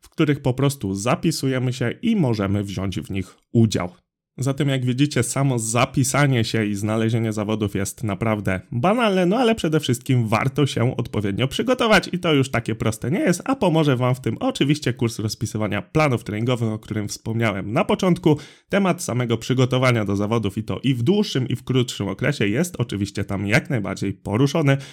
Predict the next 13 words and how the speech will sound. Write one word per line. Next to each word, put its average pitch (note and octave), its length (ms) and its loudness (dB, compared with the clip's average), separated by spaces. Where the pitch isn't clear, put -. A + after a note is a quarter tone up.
Przypominam, D3+ 480 0
że A2 160 2
jeszcze C#3 320 0
tylko D#3+ 200 -2
do C3 180 0
piątku B2 560 -4
możecie B2 420 -2
zgarnąć G2 600 -6
do F3+ 100 2
tego C3+ 240 0
kursu A2 300 -2
białeczko F#2+ 600 -2
gratis. G2+ 760 -4